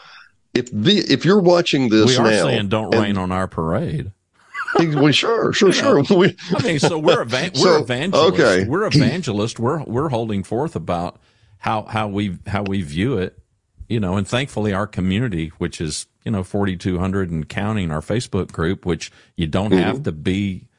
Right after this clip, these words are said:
Speaker 2: you don't have to be anybody, just, you know, hopefully you're a fan of the show and you can join that public group, but it's, it's forty-two hundred and growing every day, which I'm, I'm happy about.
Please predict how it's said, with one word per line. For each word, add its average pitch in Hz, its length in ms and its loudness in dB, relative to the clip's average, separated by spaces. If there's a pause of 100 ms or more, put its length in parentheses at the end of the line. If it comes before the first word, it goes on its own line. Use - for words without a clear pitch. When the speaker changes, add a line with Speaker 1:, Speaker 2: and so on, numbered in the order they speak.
(360)
Speaker 2:
you 101 140 -2
don't 117 200 0
have 123 160 -2
to 110 80 -2
be 101 220 0
anybody, 98 640 -2
just, 90 340 -6 (340)
you 107 140 -2
know, 92 120 -2
hopefully 101 320 -4
you're 85 140 -2
a 78 40 -8
fan 98 260 -4
of 92 100 -4
the 80 60 -2
show 101 440 -4
and 78 280 -6 (360)
you 98 120 -2
can 92 160 -2
join 98 320 -2
that 78 220 -4
public 90 460 -6
group, 98 420 -4 (100)
but 82 160 -4
it's, - 460 -6
it's 101 280 -4
forty-two 85 500 -4
hundred 87 320 -2
and 78 160 -4
growing 85 600 -4
every 85 340 -4
day, 87 680 -6
which - 420 -8
I'm, 78 280 -4
I'm 76 160 -6
happy 110 400 -6
about. 78 460 -4